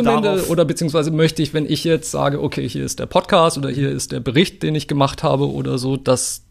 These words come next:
Speaker 1: dass ich dann auch nicht auf dieses eine Ding reduziert werden möchte, sondern dass halt eher gesagt wird, „Okay, guck mal, das ist ein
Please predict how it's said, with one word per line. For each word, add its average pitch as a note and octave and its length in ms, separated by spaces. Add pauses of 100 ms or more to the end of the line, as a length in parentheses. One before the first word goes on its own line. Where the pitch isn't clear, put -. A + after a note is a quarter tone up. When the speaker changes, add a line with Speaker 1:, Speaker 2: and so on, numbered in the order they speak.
(160)
Speaker 1:
dass B2 160
ich B2 140
dann C3+ 220
auch B2+ 220
nicht B2+ 320
auf - 200 (240)
dieses B2+ 340
eine C#3 200
Ding C3 200
reduziert C3 540
werden C3+ 240
möchte, C3 280
sondern C3 260
dass B2+ 160
halt B2 120
eher C3 160
gesagt A#2+ 320
wird, C3+ 140
„Okay, B2+ 180
guck - 220
mal, C3+ 160
das B2+ 160
ist C3 140
ein B2+ 180